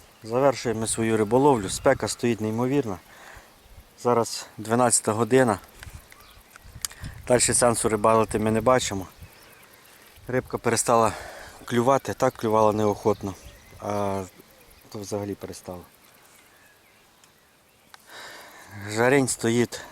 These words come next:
неймовірна, тому вирішили зібрати речі і їхати додому. Так що в спеку рибка ловиться, але дуже погано. Водойма непогана, без риби ми звідси не їдемо,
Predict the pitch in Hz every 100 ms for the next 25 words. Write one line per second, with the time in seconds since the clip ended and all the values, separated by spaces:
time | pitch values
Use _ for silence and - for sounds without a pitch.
0 | - - 110 113 120 143 120 104 95 -
1 | _ - 110 113 101 - - 104 98 -
2 | 92 90 - 104 92 95 - 101 107 -
3 | - 82 - - - - - - - -
4 | - - - 123 117 107 104 101 90 82
5 | - - - _ - _ _ _ _ _
6 | _ _ - - - 110 - 107 - -
7 | - - 123 101 - - 113 - 98 -
8 | - 135 135 - 110 - - 98 95 104
9 | 104 95 _ 95 85 82 - - - -
10 | _ _ _ _ - - - - - -
11 | - - 123 143 127 123 123 127 151 131
12 | 98 - - - - - - - - -
13 | - 117 113 131 120 120 113 123 127 120
14 | 120 139 110 98